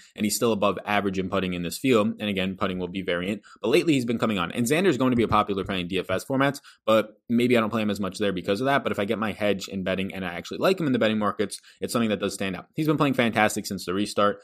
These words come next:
I mean, you look at it, his finishes third, sixty-fourth, twentieth, fourteenth, and thirteenth, and he lost five strokes at the Memorial and still finished thirteenth. The guy just went absolutely off with his off the tee game, which is important here, seven strokes gained,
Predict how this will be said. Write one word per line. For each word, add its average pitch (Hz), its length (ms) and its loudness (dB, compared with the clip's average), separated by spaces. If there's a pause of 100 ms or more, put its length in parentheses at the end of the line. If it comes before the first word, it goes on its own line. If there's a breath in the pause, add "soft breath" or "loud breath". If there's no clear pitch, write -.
(140)
I - 40 -6
mean, 101 100 -2
you 101 80 0
look 104 140 0
at 104 60 2
it, 92 120 -2
his 98 160 -4
finishes 98 400 -4
third, 123 280 4
sixty-fourth, 113 560 0
twentieth, 110 360 -2
fourteenth, 101 460 -2
and 90 120 -10
thirteenth, 107 520 -2 (140 loud breath)
and 107 80 -2
he 113 60 4
lost 123 240 4 (160)
five 131 360 2
strokes 123 340 0
at 110 60 -6
the 104 60 -4
Memorial 101 440 2
and 101 160 -6
still 107 200 -2
finished 101 280 -4
thirteenth. 95 400 -6 (220 soft breath)
The 113 60 -6
guy 107 140 2
just 107 140 -4
went 104 140 -4
absolutely 104 460 -2
off 101 240 0
with 92 80 -2
his 92 80 -6
off 95 180 -2
the - 60 -10
tee 127 160 -2
game, 127 320 0
which - 160 -10
is 85 80 -4
important 101 340 0
here, 107 120 0
seven 92 260 -2
strokes 95 300 -4
gained, 131 340 0